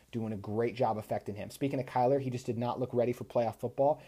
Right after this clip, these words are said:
He looked confused, wasn't able to find his hot reads whenever that pressure came through, and just missed a cou-, was off on some throws down the field. It was a disappointing debut to one of the most electrifying players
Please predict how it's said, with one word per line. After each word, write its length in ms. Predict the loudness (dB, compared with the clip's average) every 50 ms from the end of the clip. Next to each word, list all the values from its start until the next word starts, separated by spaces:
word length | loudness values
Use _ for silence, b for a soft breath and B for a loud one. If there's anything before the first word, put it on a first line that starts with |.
| B B
He 120 | -6 -2
looked 200 | 0 0 -2 -2
confused, 640 | -4 -6 -6 -6 -4 -4 -2 0 2 2 0 0 0
wasn't 280 | 0 0 0 2 0 2
able 160 | 2 0 -2
to 40 | -2
find 180 | -2 -4 -4 -4
his 80 | -6
hot 280 | -4 -4 -4 -4 -2 -2
reads 220 | -2 -2 0 0
whenever 220 | 2 2 2 2 2
that 160 | 0 0 0
pressure 260 | -2 -2 -2 -2 -4
came 260 | -6 -6 -6 -6 -6
through, 340 | -6 -6 -2 -2 0 0 0
and 80 | -2 -4
just 140 | -6 -6
missed 260 | -4 -4 -4 -4 -6 -8
a 20 |
cou-, 160 | -10 -10 -8 -6
was 160 | -4 -4 0
off 260 | 2 2 2 2 2
on 140 | 0 -2 -2
some 160 | -4 -6 -2
throws 380 | 2 4 6 6 6 4 0 -2
down 200 | -4 -4 -4 -6
the 60 | -8
field. 300 | -8 -4 -4 -2 -2 -4
It 80 | -4
was 160 | -8 -10 -12 B B B B B B B
a 80 | -6 0
disappointing 600 | 2 2 2 4 2 0 0 0 0 2 2 2
debut 400 | 4 4 4 4 2 2 2 2
to 100 | 2 0
one 140 | 0 -2 -2
of 40 | -2
the 80 | 0
most 220 | -2 -2 -2 -4 -4
electrifying 760 | -6 -4 -2 -2 -2 -2 -2 -6 -4 -2 -2 -2 -2 -2 -2
players 380 | -2 0 2 2 2 0 -2